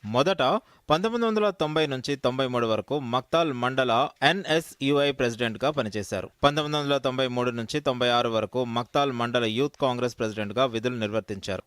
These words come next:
పంతొమ్మిది వందల తొంభై ఆరు నుంచి రెండు వేల ఒకటి వరకు మక్తాల్ మండల సెక్రటరీగా, రెండు వేల ఒకటి నుంచి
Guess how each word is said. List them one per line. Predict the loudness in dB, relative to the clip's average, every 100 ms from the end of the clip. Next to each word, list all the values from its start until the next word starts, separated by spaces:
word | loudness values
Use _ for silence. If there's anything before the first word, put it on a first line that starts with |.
| 2
పంతొమ్మిది | 2 2 0
వందల | 0 2 0
తొంభై | 0 0 2
ఆరు | 2 2 2
నుంచి | -2 -2 0
రెండు | 0 2
వేల | 2 2
ఒకటి | 0 0
వరకు | 0 -2 -2 -4
మక్తాల్ | -4 -4 0 0
మండల | 0 -2 -2
సెక్రటరీగా, | -2 -6 -6 -4 -2 2 0 0 -4
రెండు | -2 2
వేల | 2 4
ఒకటి | 2 0 -2
నుంచి | -4 -6